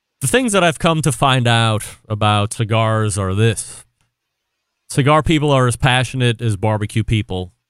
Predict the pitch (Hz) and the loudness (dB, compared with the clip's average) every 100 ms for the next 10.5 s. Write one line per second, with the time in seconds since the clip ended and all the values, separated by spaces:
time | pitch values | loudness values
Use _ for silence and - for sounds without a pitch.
0 | _ 98 101 98 92 - 92 87 76 90 | _ -2 -2 -2 -6 -6 -6 -4 -6 -10
1 | - - _ _ _ _ 117 127 123 113 | -16 -20 _ _ _ _ 2 4 4 2
2 | 107 - 156 143 143 131 127 123 120 110 | -2 0 2 2 2 2 2 2 0 -2
3 | 101 - - 120 113 117 - 120 107 107 | -2 -8 -2 0 2 -2 -2 -2 -2 0
4 | 107 107 104 101 95 - - 107 101 98 | 0 0 -2 -2 -6 -10 -6 -2 -2 -2
5 | 95 92 - 113 107 135 117 123 110 110 | -4 -8 -10 -12 0 0 2 0 -2 -4
6 | - - - _ _ _ _ _ _ _ | -10 -16 -20 _ _ _ _ _ _ _
7 | _ - 110 117 110 107 107 107 101 98 | _ -2 0 2 2 2 2 0 0 -2
8 | 98 110 107 104 117 113 110 107 110 113 | 0 0 -2 -6 -2 0 0 0 0 2
9 | 113 104 95 - - 113 101 92 _ 110 | 2 0 -4 -10 -6 -2 -2 -4 _ -2
10 | 107 98 - 107 | -2 -4 -4 -4